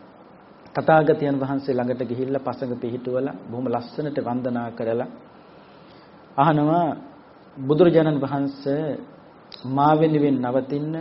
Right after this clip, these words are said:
ඔය ගමන මා වෙනුවෙන් නවත්තන්න, ඔය ගමන මා වෙනුවෙන් නවත්තන්න" කියලා තුන් පාරක් කිව්වා. බුදුහාමුදුරුවෝ අහනවා, "පුන්නා, දැන් නම් මම නැවතුණා කියමුකෝ.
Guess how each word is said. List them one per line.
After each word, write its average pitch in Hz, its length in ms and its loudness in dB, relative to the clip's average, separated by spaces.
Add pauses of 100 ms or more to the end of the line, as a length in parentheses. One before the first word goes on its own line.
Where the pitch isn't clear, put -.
ඔය 127 160 -2
ගමන 139 320 0
මා 135 280 4
වෙනුවෙන් 147 400 2
නවත්තන්න, 131 560 -4
ඔය 127 140 0
ගමන 135 300 -4
මා 131 260 0
වෙනුවෙන් 139 380 2
නවත්තන්න" 123 520 -4
කියලා 151 260 -6
තුන් 143 180 -4
පාරක් 123 400 -4
කිව්වා. 69 380 -8 (1300)
බුදුහාමුදුරුවෝ 160 540 4
අහනවා, 151 280 2
"පුන්නා, 139 500 0 (420)
දැන් 139 240 2
නම් 143 160 2
මම 131 160 2
නැවතුණා 151 520 0
කියමුකෝ. 147 500 -6